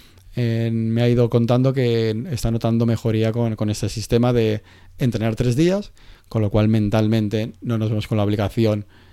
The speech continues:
de estar pensando que, que hay que salir y sobre todo en mezclarlo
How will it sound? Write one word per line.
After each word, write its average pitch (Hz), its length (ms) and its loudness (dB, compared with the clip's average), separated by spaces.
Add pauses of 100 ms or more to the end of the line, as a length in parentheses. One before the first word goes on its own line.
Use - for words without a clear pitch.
(220)
de 123 100 -4
estar 110 200 -4
pensando 107 460 -2
que, 107 280 0
que 117 80 0
hay 110 40 0
que 120 120 0
salir 147 340 0 (340)
y 160 140 4
sobre 123 240 2
todo 117 420 0
en 110 420 -2
mezclarlo 113 640 0